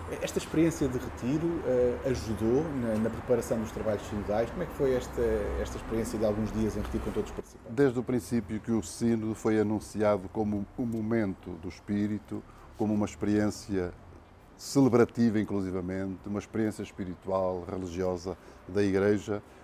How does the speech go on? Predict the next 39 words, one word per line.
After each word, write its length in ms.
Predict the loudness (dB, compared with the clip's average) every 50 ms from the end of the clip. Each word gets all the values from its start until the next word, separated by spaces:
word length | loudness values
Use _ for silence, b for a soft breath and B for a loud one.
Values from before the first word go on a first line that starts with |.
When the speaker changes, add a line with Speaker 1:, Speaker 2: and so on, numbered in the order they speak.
| B -8 -2
Speaker 2:
comunitária 800 | 0 0 2 2 0 -2 0 2 2 2 2 2 0 -4 -6 -8 -12 B B B B B B B -20 -8 -4
e 520 | 0 0 2 2 2 2 2 0 0 -2 -4 -6 -10 -16 -18 -18 -18 -20 -18 -16 -8 -4
dizer 280 | -4 -2 0 2 2 2
isso 320 | 2 2 0 -2 -6 -10 -12 -12 -10 -6
não 100 | -6 -6
custa 300 | -4 -6 -8 -4 -2 0
nada, 400 | 2 4 4 4 2 0 -4 -6 -6 -8
mas 120 | -8 -8 -10 -12 -18 -18 -20 -20 -20 -8
começar 400 | -4 -4 -4 -2 2 2 4 4
o 40 | 4
retiro, 460 | 2 0 -4 -2 0 0 2 2 0
o, 200 | -2 -4 -4 -4
o, 580 | -4 -4 -2 -4 -4 -4 -4 -6 -6 -8 -10 -10
o 20 | -12
sínodo 360 | -8 0 2 2 2 2 0
exatamente 560 | 2 2 2 4 4 2 2 4 2 2 0 2
com 180 | 4 4 4
o 80 | 4 2
retiro, 400 | 0 -2 -2 0 0 0 0 -4 B B B B -2
deu 220 | 2 4 4 6 4
esse 240 | 2 0 -2 -10 -16 -2 2
tom 220 | 2 2 2 2
desde 300 | 2 2 2 2 2 -2
o 20 |
primeiro 380 | -2 -2 -2 2 2 2 2 2
momento. 480 | 0 -4 -6 -6 -8 -8 -10 -12 -14 -14 -16 B B B B B B B B B B B B -4
Não 180 | 0 2 2 2
só 220 | 2 4 4 4
do 60 | 4 4
ponto 240 | 2 2 2 2
de 80 | 0 -2
vista 240 | -2 0 -2 -4 -6
teórico, 460 | -2 2 4 6 6 6 4 2 0
mas 100 | 0 0
na 120 | 0 0
prática 480 | 0 2 4 4 4 2 0 -2 0 0
das 120 | 0 0
nossas 320 | 0 -2 -2 -2 -6 -8 -10
vidas. 360 | -8 -10 -10 -10 -12 -14 -16